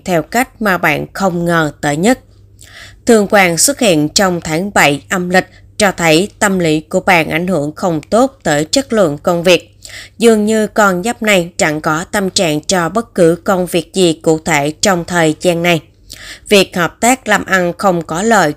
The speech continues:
trong tháng cô hồn, đôi khi bạn cần phải có niềm tin khi làm ăn chung. Nếu có hiểu lầm, đừng ngay lập tức nghĩ xấu về đối tác. Ngũ hành tương sinh mang tới cho con giáp này sự trợ giúp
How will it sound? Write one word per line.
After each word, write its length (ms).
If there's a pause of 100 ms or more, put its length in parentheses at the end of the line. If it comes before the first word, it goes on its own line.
trong 220
tháng 280
cô 220
hồn, 240 (340)
đôi 220
khi 140
bạn 340
cần 300
phải 260
có 380
niềm 220
tin 240 (280)
khi 220
làm 300
ăn 220
chung. 240 (480)
Nếu 300
có 200
hiểu 240
lầm, 220 (320)
đừng 280
ngay 220
lập 220 (140)
tức 260
nghĩ 240
xấu 420
về 260
đối 180
tác. 280 (1600)
Ngũ 220
hành 300
tương 180
sinh 300
mang 240
tới 340
cho 120
con 340
giáp 180
này 220
sự 380
trợ 120
giúp 220